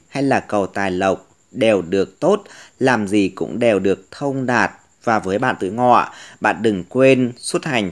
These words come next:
theo những cái hướng tốt như là hỷ thần, hướng chính nam và tài thần, hướng chính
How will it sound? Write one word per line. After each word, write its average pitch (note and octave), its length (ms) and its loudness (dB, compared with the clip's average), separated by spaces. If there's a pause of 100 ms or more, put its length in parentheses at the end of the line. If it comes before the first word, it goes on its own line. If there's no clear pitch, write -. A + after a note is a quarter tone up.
theo B2+ 160 2
những A#2+ 200 -2
cái A2+ 120 -4
hướng C#3 260 -4
tốt F3+ 360 -4 (140)
như B2+ 140 -4
là G#2+ 140 0
hỷ F#2 240 -4
thần, G2+ 440 -2 (360)
hướng A#2 260 -2
chính C#3 280 -4
nam C3 440 -2 (180)
và G#2+ 140 -2
tài G2+ 260 -2
thần, F#2 420 -4 (300)
hướng G#2+ 240 -6
chính C3 240 -6